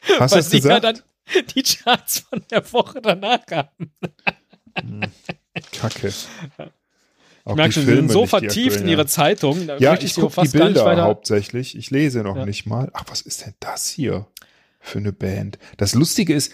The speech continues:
Speaker 1: also ich find's echt interessant, weil so, äh, die Hälfte der Bands, äh, oder, oder Leute kennt man gar nicht mehr. Aber, ähm, ganz, ganz viele sind tatsächlich,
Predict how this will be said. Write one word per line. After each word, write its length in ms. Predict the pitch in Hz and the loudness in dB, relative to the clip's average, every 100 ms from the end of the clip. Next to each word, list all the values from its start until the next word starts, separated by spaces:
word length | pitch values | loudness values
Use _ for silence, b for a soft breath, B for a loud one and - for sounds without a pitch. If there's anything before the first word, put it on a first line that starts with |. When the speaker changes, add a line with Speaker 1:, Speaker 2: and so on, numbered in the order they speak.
| B | B
Speaker 1:
also 140 | 160 156 | -2 0
ich 100 | - | 0
find's 180 | 139 - | -2 0
echt 200 | 160 - | -2 -2
interessant, 560 | 180 151 - 139 175 b b _ | -4 -4 0 0 0 b b _
weil 180 | 127 127 | 2 4
so, 260 | 131 131 _ _ _ | 2 0 _ _ _
äh, 180 | 127 117 - | -2 -2 0
die 80 | 131 98 | -2 2
Hälfte 380 | 107 180 - | 2 2 2
der 120 | 185 139 | 0 2
Bands, 540 | 135 143 143 - - 127 | 2 0 -4 -8 -6 -2
äh, 140 | 120 | 0
oder, 280 | 120 113 110 | 0 -2 -2
oder 320 | 113 110 - - | 0 0 -2 0
Leute 380 | 104 123 139 123 | 2 2 0 -2
kennt 280 | - - | -4 -4
man 200 | 127 113 - _ - | -6 -6 -10 _ -4
gar 300 | 110 113 143 | -4 -2 0
nicht 360 | 196 196 - | 0 -2 -4
mehr. 400 | 170 185 220 254 _ _ _ _ _ _ _ _ | 0 2 0 -4 _ _ _ _ _ _ _ _
Aber, 500 | - 120 123 120 117 110 | 0 2 4 4 2 2
ähm, 340 | 113 113 107 110 - | 0 0 -4 -8 -4
ganz, 360 | 107 165 233 | 0 0 0
ganz 240 | - 202 185 | -2 -2 -4
viele 400 | - 170 180 160 | -2 0 2 2
sind 220 | 151 156 | 0 0
tatsächlich, 880 | 139 123 - 117 - 190 190 - | -2 -2 -2 -4 -2 -4 -4 -14